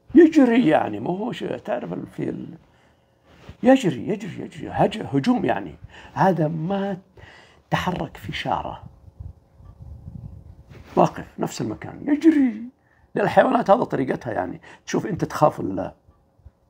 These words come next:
تعمل حركة لتخويفك. جاء الخوف مسكك. ما في خوف، هو يخاف. كثيرا شفنا في، في، آه، بلاش فهد، أسد.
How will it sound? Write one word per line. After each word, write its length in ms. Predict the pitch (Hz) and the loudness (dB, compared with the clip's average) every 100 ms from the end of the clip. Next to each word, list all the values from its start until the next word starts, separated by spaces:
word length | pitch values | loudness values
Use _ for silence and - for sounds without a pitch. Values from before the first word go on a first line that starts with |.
| _ _ _ _ _ _ _ - _ _ _ _ | _ _ _ _ _ _ _ -20 _ _ _ _
تعمل 280 | 185 175 147 | 4 4 0
حركة 480 | - - 170 - 220 | 4 4 4 2 -2
لتخويفك. 600 | 220 170 160 165 - - - | 0 -4 -4 -4 -6 -14 -2
جاء 200 | - - | 6 6
الخوف 420 | 185 - 311 269 | 6 4 4 0
مسكك. 560 | 214 226 - - - - - - _ _ _ - - _ | -6 -6 -6 -8 -12 -18 -20 -20 _ _ _ -18 -18 _
ما 120 | 190 | 2
في 100 | 202 | 2
خوف، 420 | 156 185 254 262 190 | 4 6 6 4 0
هو 140 | 262 | 0
يخاف. 320 | - 123 - - _ - - _ - - - - _ _ - - - - _ _ | -2 -4 -6 -10 _ -20 -20 _ -20 -20 -20 -20 _ _ -20 -20 -20 -20 _ _
كثيرا 400 | 147 220 254 131 | 2 4 2 2
شفنا 300 | - 113 - | -4 -8 -10
في، 120 | - - _ _ - _ _ | -14 -20 _ _ -20 _ _
في، 220 | - - - _ _ _ - 208 | -20 -20 -20 _ _ _ -20 -14
آه، 540 | 208 - - - - | -10 -10 -10 -12 -6
بلاش 280 | - 165 - | -2 -2 -2
فهد، 380 | - 104 80 - - | -2 -2 -4 -14 -8
أسد. 240 | 139 - | -8 -8